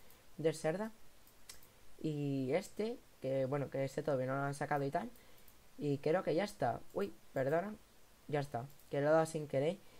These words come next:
Y bueno, quería deciros esto, quería traer esta noticia al canal,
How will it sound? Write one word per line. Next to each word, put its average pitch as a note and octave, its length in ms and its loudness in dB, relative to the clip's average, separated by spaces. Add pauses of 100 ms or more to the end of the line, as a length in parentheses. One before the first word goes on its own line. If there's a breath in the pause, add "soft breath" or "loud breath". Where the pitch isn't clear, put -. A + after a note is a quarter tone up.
Y E3 100 4
bueno, F#3 240 4
quería F3+ 380 6
deciros E3 420 0
esto, E3+ 260 0
quería D#3+ 320 6
traer D#3+ 200 4
esta D#3+ 180 -2
noticia D3+ 500 -2
al C#3+ 80 0
canal, D#3+ 360 -2